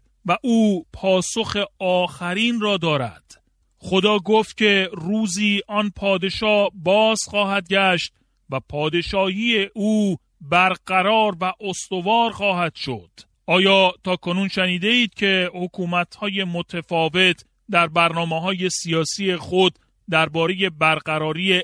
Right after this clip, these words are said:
عدالت سخن بگویند؟ اما هرگز نشنیدم که سیاستمداری بتواند خود را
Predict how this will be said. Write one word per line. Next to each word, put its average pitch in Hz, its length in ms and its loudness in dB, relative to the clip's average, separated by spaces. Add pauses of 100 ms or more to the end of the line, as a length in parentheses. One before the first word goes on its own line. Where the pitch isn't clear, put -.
عدالت 156 580 2
سخن 139 400 -8
بگویند؟ 143 720 -4 (380)
اما 214 260 4
هرگز 233 440 2
نشنیدم 226 960 0 (140)
که 226 100 -2
سیاستمداری 202 1200 0
بتواند 202 720 -2
خود 208 300 -4
را 196 220 2